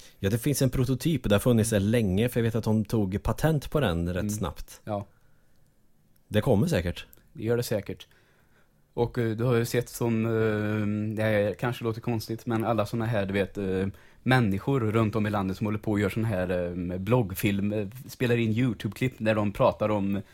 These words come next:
Speaker 2: kläder och smink och, eh,
Speaker 1: Ja,
Speaker 2: coola
Speaker 1: just det.
Speaker 2: saker. Det finns allt möjligt. Mos-, massor med tjejer och killar som håller på med det här.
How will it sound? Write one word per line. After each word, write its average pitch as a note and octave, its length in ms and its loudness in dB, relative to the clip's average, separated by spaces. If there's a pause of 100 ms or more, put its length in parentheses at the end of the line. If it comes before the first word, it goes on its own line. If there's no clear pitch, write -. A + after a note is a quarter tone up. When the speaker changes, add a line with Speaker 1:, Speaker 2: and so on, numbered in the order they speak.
(220)
Speaker 2:
kläder G2+ 480 4
och G2 120 -2
smink G#2+ 340 -2
och, F#2+ 300 2
eh, F#2 160 -2 (440)
Speaker 1:
Ja, D#2+ 140 0
Speaker 2:
coola D#2+ 80 6
Speaker 1:
just A#2+ 80 4 (100)
det. - 60 -
Speaker 2:
saker. E2+ 360 0
Det A2+ 140 -2
finns G#2 300 -4
allt G#2 200 0
möjligt. F#2 420 -2
Mos-, A2+ 280 -4
massor A2+ 320 0
med G#2 100 0
tjejer F2+ 220 -2
och F2 80 -4
killar E2 180 -2
som G2+ 120 -6
håller F#2 120 -4
på F2+ 120 -8
med E2+ 100 -6
det F2 40 -2
här. - 140 -6